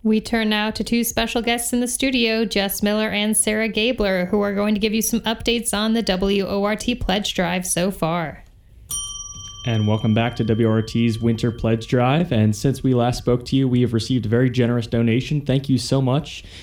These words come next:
Speaker 2: to Harry in Madison. Your donation is going to go to supporting your community radio station, W O R T. And we have another donation, right, Sarah?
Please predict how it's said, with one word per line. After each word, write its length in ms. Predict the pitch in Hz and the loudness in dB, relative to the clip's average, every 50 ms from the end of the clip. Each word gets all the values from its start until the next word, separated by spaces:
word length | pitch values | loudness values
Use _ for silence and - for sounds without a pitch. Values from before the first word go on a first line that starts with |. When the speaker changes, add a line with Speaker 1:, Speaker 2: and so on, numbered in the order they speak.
| - - - | -16 -8 -4
Speaker 2:
to 140 | - 127 104 | -2 0 0
Harry 460 | - - 127 135 151 156 160 - - | 0 2 2 4 4 4 4 2 2
in 140 | 117 110 107 | 2 4 4
Madison. 580 | 107 110 117 131 147 - - 170 175 190 190 - - - - - - - | 4 2 2 0 -2 -2 0 0 0 0 -2 -6 -10 -18 -20 -20 -6 0
Your 120 | - 143 143 | 2 4 4
donation 480 | 139 143 135 131 131 135 - - 160 | 4 4 4 2 0 0 0 -2 -2
is 200 | - - 113 110 | 0 0 0 0
going 260 | 107 113 107 107 107 104 | 2 2 2 2 2 0
to 120 | - 110 | -2 -4
go 320 | 107 98 113 104 107 120 | -4 -2 0 0 0 0
to 220 | 123 - - - 110 | -2 -4 -4 -4 -4
supporting 600 | - - - 104 - - 123 123 117 117 117 117 | -4 -4 -4 -6 -4 -4 -4 -2 0 0 0 0
your 340 | - - 110 113 120 127 135 | -2 0 0 0 2 2 0
community 380 | 135 - 113 113 113 113 113 110 | 0 0 0 2 2 2 2 4
radio 320 | 107 104 104 110 107 104 | 4 4 4 4 4 2
station, 560 | 104 - - 101 104 101 - 117 110 110 113 | 2 0 0 0 0 0 2 2 2 2 2
W 380 | 110 107 104 104 110 113 87 80 | 2 0 2 2 2 2 2 2
O 120 | 107 104 | 2 2
R 160 | 101 104 107 | 2 0 -2
T. 380 | 107 - - 107 113 139 156 - - - - - - | -2 -4 -2 -2 -2 -2 -4 -6 -10 -18 -20 -6 0
And 120 | 131 131 135 | 2 4 4
we 100 | 135 127 | 4 4
have 140 | 151 151 | 4 4
another 240 | 160 151 160 196 190 | 2 2 0 0 -2
donation, 500 | 147 104 95 101 101 104 104 - 107 101 | -2 -2 -2 -2 -2 -4 -6 -6 -6 -4
right, 160 | 98 104 104 | -4 -4 -4
Sarah? 320 | - 113 113 113 123 - | -4 -4 -4 -4 -4 -6